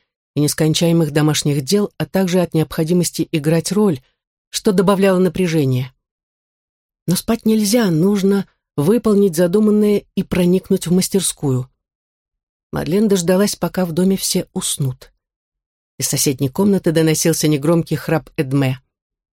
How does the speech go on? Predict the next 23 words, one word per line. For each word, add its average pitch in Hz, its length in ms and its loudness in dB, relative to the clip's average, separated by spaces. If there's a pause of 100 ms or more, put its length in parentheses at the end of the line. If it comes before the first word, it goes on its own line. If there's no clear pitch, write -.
(640)
Мадлен 202 360 2
подождала 202 480 0
ещё 226 240 -2
немного. 135 500 -2 (720)
Что-то - 280 -6
поскрипывало 180 720 -4
и 151 40 -2
постукивало. 175 720 -4 (840)
Обычные 175 560 2
звуки, 165 440 -2
какие 151 340 -4
ночью 165 400 0
услышишь 160 460 -2
в - 140 -18
каждом 165 440 -2
доме. 139 380 0 (1040)
Тогда 139 460 -4 (600)
Взяв 202 320 -2
огарок 156 380 0
свечи, 170 500 -4 (420)
Мадлен 160 360 0
спустилась 202 640 -2
вниз. 139 580 -4